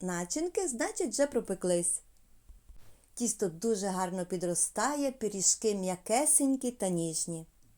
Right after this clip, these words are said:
Кожна порція пиріжків смажиться не так вже й довго. Я собі регулюю трішки вогонь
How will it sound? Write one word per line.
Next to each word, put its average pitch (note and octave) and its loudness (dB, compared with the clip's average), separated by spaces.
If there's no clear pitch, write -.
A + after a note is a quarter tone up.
Кожна C#4+ 0
порція B3 2
пиріжків A3+ 0
смажиться B3 0
не G#3 -2
так C4+ 0
вже G#3+ 2
й A3 4
довго. F3+ -2
Я A3+ 0
собі A3+ 2
регулюю A3 2
трішки G3+ -2
вогонь F#3 -2